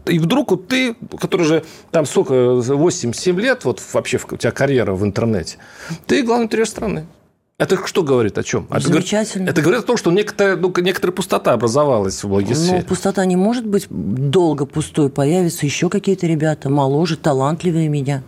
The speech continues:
Speaker 2: прозорливее, действительно, которые будут журналисты. Разве это плохо?
Speaker 1: Отлично.
Speaker 2: Освободилось
Speaker 1: Отлично.
Speaker 2: пространство для нормальных,
Speaker 1: Т-
Speaker 2: достойных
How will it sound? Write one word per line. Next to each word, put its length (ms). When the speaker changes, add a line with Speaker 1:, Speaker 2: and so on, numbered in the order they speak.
Speaker 2:
прозорливее, 920
действительно, 440
которые 320
будут 220
журналисты. 800
Разве 280
это 140
плохо? 480
Speaker 1:
Отлично. 520
Speaker 2:
Освободилось 600
Speaker 1:
Отлично. 160
Speaker 2:
пространство 580
для 380
нормальных, 1120
Speaker 1:
Т- 80
Speaker 2:
достойных 920